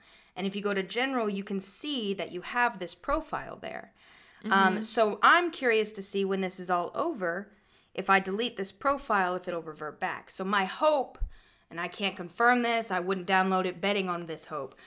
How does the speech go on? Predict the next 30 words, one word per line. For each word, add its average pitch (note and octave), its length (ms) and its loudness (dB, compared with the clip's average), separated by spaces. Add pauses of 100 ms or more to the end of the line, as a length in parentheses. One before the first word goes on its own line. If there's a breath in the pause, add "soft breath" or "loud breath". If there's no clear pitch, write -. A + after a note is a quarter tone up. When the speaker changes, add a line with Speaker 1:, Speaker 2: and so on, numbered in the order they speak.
(160 loud breath)
Speaker 1:
but F#3 100 -4
my F#3 140 4
hope B3+ 380 6
is G3 100 0
that F3+ 240 4
when E3+ 360 -4
the E3 420 -8
official A3 400 -4
comes F3+ 320 -6
out, G#3+ 420 2
I - 60 -10
won't F#3+ 520 -4
have F#3+ 260 -4
to F3 100 -6
restore D#3+ 460 -6
it, D#3 200 -10 (260 soft breath)
and - 80 -12
I F3 60 -8
can E3 100 -10
just D#3+ 200 -10
delete F#3+ 300 -4
that E3 180 -6
profile D#3 720 -6 (420 soft breath)
and D#3+ 140 -12
get D3 180 -12
back C#3+ 220 -12
to - 120 -16
the C#3+ 60 -18
normal. D#3 420 -14 (440)
So - 380 2